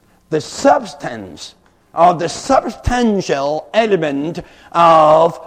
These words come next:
this house of God is not divinity, but humanity.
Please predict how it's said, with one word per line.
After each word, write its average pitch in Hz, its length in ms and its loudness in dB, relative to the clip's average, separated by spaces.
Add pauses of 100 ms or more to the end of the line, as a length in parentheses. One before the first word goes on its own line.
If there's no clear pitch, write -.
this 233 520 0
house 208 640 0
of 143 180 -4
God 147 760 -2 (240)
is 185 680 4 (140)
not 240 640 0
divinity, 185 760 2 (580)
but 180 540 4
humanity. 180 720 0